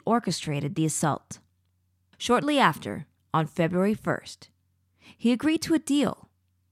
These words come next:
in exchange for a lighter sentence. Gillooly testified against his ex-wife and pled guilty to the crime of racketeering. He implicated Eckhart, Stan, Smith, and Harding.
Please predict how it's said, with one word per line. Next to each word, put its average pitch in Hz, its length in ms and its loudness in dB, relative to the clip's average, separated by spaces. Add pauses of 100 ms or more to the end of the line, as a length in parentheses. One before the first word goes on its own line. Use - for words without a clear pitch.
(280)
in 170 100 4
exchange 190 640 0
for 190 140 -2
a 202 60 4
lighter 156 260 0
sentence. - 640 -4 (520)
Gillooly 226 380 6
testified 156 600 -2
against 147 460 -4 (120)
his 160 220 -6 (100)
ex-wife - 680 -4 (380)
and 160 200 -4
pled 196 420 -2
guilty 226 540 0 (240)
to - 120 -8
the 170 100 0
crime 185 440 4
of 160 100 2
racketeering. 160 720 -2 (520)
He 170 220 -2
implicated 160 680 -4 (440)
Eckhart, 190 560 -2
Stan, 175 440 -2
Smith, 214 500 -2 (500)
and 196 240 4
Harding. 185 420 2